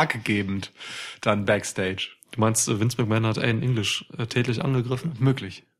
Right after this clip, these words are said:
Speaker 2: Krass.
Speaker 1: Wer weiß.
Speaker 2: Seine ganze Wut auf den Kronprinzen,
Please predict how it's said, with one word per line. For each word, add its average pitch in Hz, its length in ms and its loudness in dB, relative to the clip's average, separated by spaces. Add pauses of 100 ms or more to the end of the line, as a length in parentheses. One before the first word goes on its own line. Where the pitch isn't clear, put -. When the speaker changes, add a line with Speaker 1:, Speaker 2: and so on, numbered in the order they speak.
(500)
Speaker 2:
Krass. - 320 -10 (600)
Speaker 1:
Wer 113 100 0
weiß. 107 300 0 (100)
Speaker 2:
Seine 110 220 4
ganze 113 360 4
Wut 139 200 2
auf 131 160 -2
den 113 240 2
Kronprinzen, 135 800 2